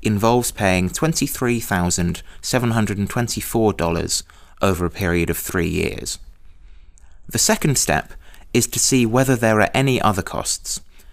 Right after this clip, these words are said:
Is it just a case of paying this amount each month? Often,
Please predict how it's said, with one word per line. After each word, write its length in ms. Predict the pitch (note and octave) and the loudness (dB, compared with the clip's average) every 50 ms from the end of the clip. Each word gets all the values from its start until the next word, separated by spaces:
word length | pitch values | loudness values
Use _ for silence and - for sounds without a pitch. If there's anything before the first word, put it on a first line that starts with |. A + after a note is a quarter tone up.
| - - - - - | -20 -20 -20 -8 0
Is 180 | - D3 D#3 - | 2 2 4 4
it 120 | - - | 4 2
just 240 | - E3 D#3+ - - | 2 0 -2 -2 -2
a 40 | B2+ | -4
case 360 | - - B2 G#2 A2+ - - | -2 0 0 0 2 2 0
of 160 | G#2+ G#2 - | 0 -2 -2
paying 320 | - - A#2 A2 A2 G#2+ G2 | -2 0 0 2 2 2 0
this 160 | G2+ - - | 0 0 0
amount 360 | G2+ G2 F2+ F2 F2 E2 - - | 0 2 2 2 0 -2 -4 -4
each 200 | D#2+ F2+ - - | -6 -4 -4 -2
month? 480 | G#2 G#2 F2 - - - - - - - - - - - - - - - - - - - - - - - - - - - - | 0 0 0 0 -2 -6 -12 -12 -12 -12 -16 -18 -20 -20 -20 -20 -20 -20 -20 -20 -20 -20 -20 -20 -20 -20 -20 -20 -6 -2 0
Often, 420 | - - - - F2+ E2+ F2 F#2+ | 0 2 2 0 0 0 0 -2